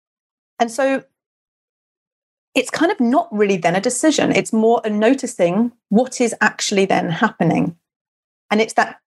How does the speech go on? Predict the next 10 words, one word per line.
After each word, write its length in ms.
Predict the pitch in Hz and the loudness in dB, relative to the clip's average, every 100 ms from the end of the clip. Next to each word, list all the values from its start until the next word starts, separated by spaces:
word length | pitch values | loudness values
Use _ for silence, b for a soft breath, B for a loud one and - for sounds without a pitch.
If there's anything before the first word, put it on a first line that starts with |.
| _ | _
that 260 | 220 175 - | 2 2 0
trust 400 | - 320 320 - | 0 0 0 -2
of 100 | 202 | 0
that 120 | 160 | 0
direction 460 | 208 202 233 - 202 | -2 0 0 0 -2
that 100 | 196 | 2
you're 80 | 190 | 2
going 320 | - 277 214 | 4 2 0
in 360 | 170 196 240 - _ _ _ | 0 4 4 2 _ _ _
because 720 | 196 196 - 240 202 196 - | 0 0 0 2 2 0 -2